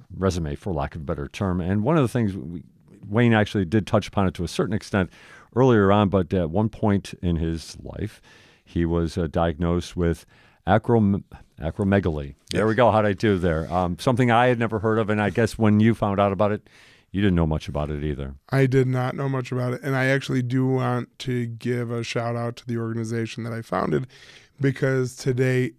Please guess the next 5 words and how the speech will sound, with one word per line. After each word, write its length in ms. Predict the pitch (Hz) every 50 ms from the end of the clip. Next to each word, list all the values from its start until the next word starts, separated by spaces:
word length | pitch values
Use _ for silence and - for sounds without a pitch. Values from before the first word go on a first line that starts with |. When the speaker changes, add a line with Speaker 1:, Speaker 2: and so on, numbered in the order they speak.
| _
Speaker 2:
is 480 | - 127 127 127 127 127 123 123 120 120
World 360 | 113 117 117 113 117 117 113 113
Acromegaly 680 | 110 110 107 - 127 131 147 170 175 139 120 117 117 92
Day. 240 | - - _ - -
Speaker 1:
Hmm. 260 | 170 202 185 101